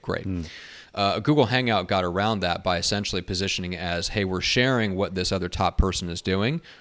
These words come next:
Speaker 1: It's informational only. There is no pitch," like that. And just Google Hangouts, the fact that it was a new platform at the time, kind of drove that point home.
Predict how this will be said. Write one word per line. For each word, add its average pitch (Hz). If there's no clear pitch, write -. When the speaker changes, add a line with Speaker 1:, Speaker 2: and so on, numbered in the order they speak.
Speaker 1:
It's 92
informational 104
only. 123
There 92
is 117
no 101
pitch," 95
like 92
that. 98
And 92
just 95
Google 95
Hangouts, 90
the 90
fact 101
that 98
it 90
was 90
a 90
new 85
platform 101
at 87
the 92
time, 90
kind 95
of 85
drove 92
that 87
point 90
home. 92